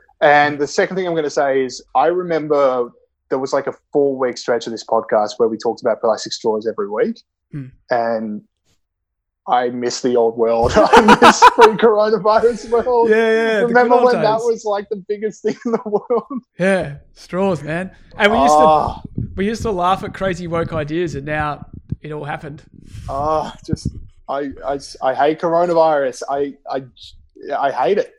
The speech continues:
Speaker 1: I know it's a controversial opinion to hate coronavirus, but I hate
Speaker 2: Yeah.
Speaker 1: coronavirus.
Speaker 2: Well, it is brave. It was a brave opinion.
Speaker 1: Uh, yeah, it was controversial yet brave, which is what people come to this podcast for. Okay, uh, now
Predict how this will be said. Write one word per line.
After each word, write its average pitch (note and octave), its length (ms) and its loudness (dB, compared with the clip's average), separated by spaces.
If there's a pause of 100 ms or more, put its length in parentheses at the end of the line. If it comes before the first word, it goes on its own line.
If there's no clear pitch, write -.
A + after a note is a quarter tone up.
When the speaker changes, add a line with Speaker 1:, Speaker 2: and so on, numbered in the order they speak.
(140)
Speaker 1:
I C#3 100 -4
know D#3+ 180 4
it's E3 140 2
a - 20 -14
controversial E3 540 -2
opinion C#3+ 340 -8
to A#2 120 -4
hate C3+ 200 0
coronavirus, B2 580 0
but A#2 80 -8
I A2+ 120 -2
hate B2 180 0
Speaker 2:
Yeah. C3 60 -10
Speaker 1:
coronavirus. A#2 400 -2
Speaker 2:
Well, - 20 -2
it B3 140 0
is C4+ 160 -10
brave. E3+ 300 0
It D3+ 40 -12
was D#3+ 100 -8
a E3 40 -10
brave D#3 280 -4
opinion. - 720 -16 (380)
Speaker 1:
Uh, C3 480 6
yeah, C3 160 -4
it A2 100 -14
was C#3 140 -10
controversial E3 480 0
yet C#3 260 -4
brave, A2+ 380 -4
which B2 180 -10
is B2 200 -8
what D3 160 2
people C3+ 220 2
come C3+ 160 2
to C3 80 -6
this B2 140 -8
podcast A2 420 -2
for. G#2 220 -6 (180)
Okay, C3+ 460 2
uh, C#3+ 380 4 (340)
now D#3 220 -2